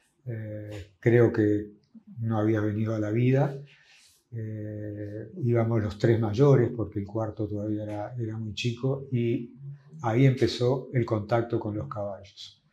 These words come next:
Pero después, como todo esto, la,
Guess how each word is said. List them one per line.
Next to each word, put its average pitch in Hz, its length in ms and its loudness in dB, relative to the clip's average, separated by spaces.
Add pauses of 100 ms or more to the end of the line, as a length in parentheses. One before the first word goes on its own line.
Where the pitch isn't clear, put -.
(680)
Pero 120 280 4
después, 135 300 0
como 120 240 2
todo 123 260 6
esto, 123 320 4
la, 107 380 0